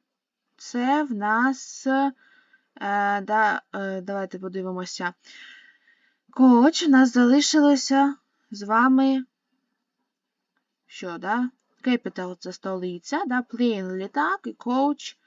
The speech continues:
карета. І тепер ваше завдання з кожним словом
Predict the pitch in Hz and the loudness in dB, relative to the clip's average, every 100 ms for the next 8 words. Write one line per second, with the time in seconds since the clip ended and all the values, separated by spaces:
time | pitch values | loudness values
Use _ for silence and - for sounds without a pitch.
0 | _ _ _ 202 202 202 185 165 160 - | _ _ _ -4 -2 -2 -4 -6 -12 -20
1 | _ _ _ _ _ _ _ - 302 330 | _ _ _ _ _ _ _ -6 -4 -2
2 | 269 240 220 208 214 208 214 196 196 196 | -4 -2 -2 0 -2 -4 -8 -12 -12 -8
3 | 196 190 240 311 - 294 269 240 208 208 | -6 -6 -6 -8 -4 -2 -2 -4 -10 -12
4 | - 240 254 285 | -8 -4 -4 -4